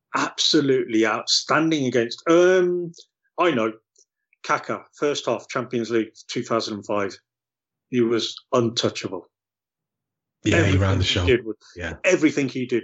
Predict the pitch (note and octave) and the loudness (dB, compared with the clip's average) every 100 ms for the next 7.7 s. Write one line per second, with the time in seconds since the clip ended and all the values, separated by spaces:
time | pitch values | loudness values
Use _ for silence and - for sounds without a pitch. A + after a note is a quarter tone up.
0 | - A2+ - - - - G#2+ - F#2+ F2 | -4 0 0 0 -2 -2 -2 -4 -12 -14
1 | _ _ _ _ _ _ - E3+ E3+ - | _ _ _ _ _ _ 0 0 0 -6
2 | D3 B2+ B2 A#2+ A#2 G2+ A#2 A2 G#2+ G#2+ | -6 -4 -4 -6 -6 -4 -2 -2 -6 -8
3 | G2+ A2 - A#2 A2 - A2 - - - | -6 -6 -4 -4 -2 -4 -6 -8 -16 -4
4 | B2+ B2 - E3 E3+ D3 A#2+ C#3 A2+ C#3+ | 0 0 2 2 2 0 -4 -6 -6 -6
5 | C3+ A#2+ B2+ A#2 A2+ A2+ G#2+ - _ _ | -8 -4 -2 0 -2 -6 -8 -14 _ _
6 | - - A#2+ B2+ A#2 A2+ - A2 G#2 A2 | -8 -4 -4 -2 -2 -2 -6 -10 -8 -8
7 | - - - A#2 G#2+ A2 | -6 -8 -6 -6 -4 -6